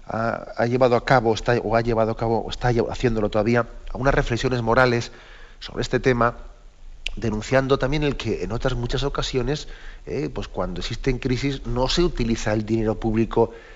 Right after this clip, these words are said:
mm, el dinero común de todos para salvar a ciertas personas que están en crisis, ¿no? Y parece que para el sistema financiero sí. Bueno,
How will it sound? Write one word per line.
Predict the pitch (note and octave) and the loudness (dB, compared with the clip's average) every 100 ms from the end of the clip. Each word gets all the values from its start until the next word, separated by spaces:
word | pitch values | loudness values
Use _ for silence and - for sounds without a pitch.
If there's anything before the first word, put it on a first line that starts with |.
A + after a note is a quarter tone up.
| - - | -18 -16
mm, | F#2+ F#2 F2+ - - - | -14 -12 -12 -14 -12 -6
el | F#2 | -2
dinero | A#2 A#2+ | 2 2
común | B2+ B2 C3+ A#2 | 4 4 4 4
de | A#2 | 2
todos | C3+ B2 - | 2 0 2
para | B2 G#2+ | 4 4
salvar | - G#2 A2 A#2 | 2 0 2 4
a | A2+ | 2
ciertas | B2+ A#2 A#2 | -2 0 2
personas | - - A#2+ A2 G#2 | 2 2 0 0 -2
que | |
están | G2+ G#2 | -2 -2
en | G2+ | 0
crisis, | G3 G#3 A#2+ G2+ | 0 0 -2 -4
¿no? | F3 - - - - - - | -4 -6 -10 -16 -16 -12 -4
Y | A#2+ | 0
parece | A2 B2+ C3 | 2 2 2
que | C#3+ | 4
para | C#3+ | 2
el | |
sistema | C#3 B2 C3+ | 2 -2 -2
financiero | - B2 A2+ C#3 G#2+ | 0 0 2 0 0
sí. | - G3+ - - - | 2 0 0 -6 -4
Bueno, | B2 | -4